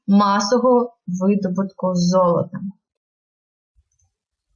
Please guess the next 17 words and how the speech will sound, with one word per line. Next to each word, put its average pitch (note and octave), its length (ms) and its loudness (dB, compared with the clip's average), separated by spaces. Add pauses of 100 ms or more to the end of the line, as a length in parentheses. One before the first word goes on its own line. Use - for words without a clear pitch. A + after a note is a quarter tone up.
(120)
За B3+ 260 0
оцінками G#3 680 0
Проверза, A#3 560 0
тільки A#3 380 -2
за A3+ 140 -2
часів A3+ 420 -4
давнього A3 480 0
царства, F3 720 -4
а G3+ 100 -2
це A3 220 -4
починаючи G3+ 840 0
з F#3+ 60 -2
дві G3+ 160 -2
тисячі F#3 500 -6
шістсот G3 500 -4
вісімдесят F3+ 680 -4
шостого G3+ 800 -4